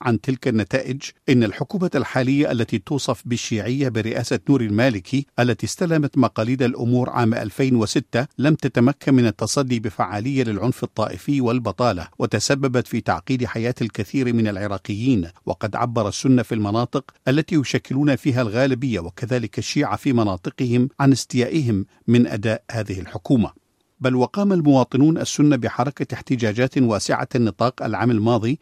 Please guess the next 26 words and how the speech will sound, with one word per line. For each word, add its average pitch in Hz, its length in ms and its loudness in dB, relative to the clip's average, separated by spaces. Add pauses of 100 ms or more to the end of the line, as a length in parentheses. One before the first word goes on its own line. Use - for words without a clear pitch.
لاعتقادهم 123 800 -2
بوقوع 113 580 0
ظلم 117 400 2
عليهم 127 520 0 (120)
من 113 100 4
خلال 151 320 0
اعتقال 131 480 -2
المئات 120 520 -2
من 120 140 4
أبنائهم 117 600 -2
كل 127 240 0
عام، 101 400 -2 (120)
واستبعادهم 110 720 -2
عن 110 140 -2
الوظائف 104 500 -4
الحكومية، 123 720 0 (140)
وإشراك 127 520 0
ميليشيات 127 640 4
شيعية 120 460 0
في 117 160 -4
بعض 127 260 0
العمليات 113 640 -2
الأمنية، 123 560 -2 (140)
واستخدام 123 500 0
القوة 131 360 2
المفرطة 123 560 0